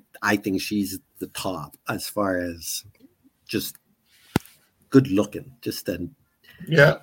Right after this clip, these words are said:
Speaker 2: <clears throat> A J was one of my, uh, favorites, especially in that era.
Speaker 1: And she could
Speaker 2: Uh,
Speaker 1: wrestle. That was the thing. Like, uh,
Speaker 2: Yeah.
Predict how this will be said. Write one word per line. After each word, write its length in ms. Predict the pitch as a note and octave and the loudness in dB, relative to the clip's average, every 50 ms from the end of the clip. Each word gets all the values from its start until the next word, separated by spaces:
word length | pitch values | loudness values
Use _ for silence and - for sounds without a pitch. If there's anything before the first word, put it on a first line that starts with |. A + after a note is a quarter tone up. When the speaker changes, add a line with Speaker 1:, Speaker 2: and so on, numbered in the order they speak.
| - - | -14 -10
Speaker 2:
<clears throat> 600 | D3 D3+ D3+ D3 E3 D3+ C#3 C3 - - - _ - | -4 -2 2 6 6 6 6 4 -2 -8 -12 _ 6
A 160 | E3+ E3+ F3 | 8 8 10
J 260 | D3+ D#3+ F3 E3+ E3 | 10 10 10 10 10
was 260 | D#3+ D3+ D3+ D3 - | 10 8 6 6 8
one 160 | B2+ B2+ B2 B2 | 8 8 8 8
of 60 | A#2 | 6
my, 160 | A#2 A2+ A2+ A2+ A#2 | 6 6 6 4 6
uh, 360 | A#2 A#2 A2+ A2 G#2+ G#2 G2+ | 6 6 6 6 6 2 0
favorites, 520 | - A2+ A2 A2+ A2 A#2 B2 - - - - - - - - - - - - - - | 0 2 2 4 4 4 2 2 -4 -8 -8 -12 -18 -18 -18 -18 -18 -20 -10 2 8
especially 580 | B2 B2 A#2+ - D3 D3+ D3+ - A#2+ A#2 A2+ | 8 8 8 10 6 6 6 8 4 4 4
in 100 | A2+ G#2+ | 4 4
that 260 | G#2+ G#2 G2+ G#2+ - | 2 2 2 0 0
era. 500 | - A2 G2+ G2+ G2+ G2+ G2+ G2+ G2 - - - | 2 4 4 6 6 6 6 4 2 0 -4 4
Speaker 1:
And 120 | C4+ C#4 - | 4 4 4
she 140 | - G3 F#3+ | 6 6 6
could 160 | F#3+ D#4+ - | 6 6 6
Speaker 2:
Uh, 20 | |
Speaker 1:
wrestle. 520 | G3 A#3+ D4+ D4 - - D4 F#3 A#2+ A2+ G2+ | 6 4 2 2 2 2 2 4 4 2 4
That 180 | A#2+ C#3 D#3 | 4 2 2
was 200 | E3+ F3 D3 D#3 | 2 -2 -4 0
the 120 | E3+ C#3+ C3 | 0 0 0
thing. 420 | C#3 F#3 A3 B3+ F#3 A2+ G2+ G2+ | 0 -2 -2 0 -2 -2 -2 -4
Like, 300 | G2+ G2 G2+ - - - | -4 -4 -6 -6 -6 -4
uh, 280 | A2+ G#2+ G#2 G2 F#3+ C3 | -4 -2 -2 0 0 -2
Speaker 2:
Yeah. 60 | C3+ | -2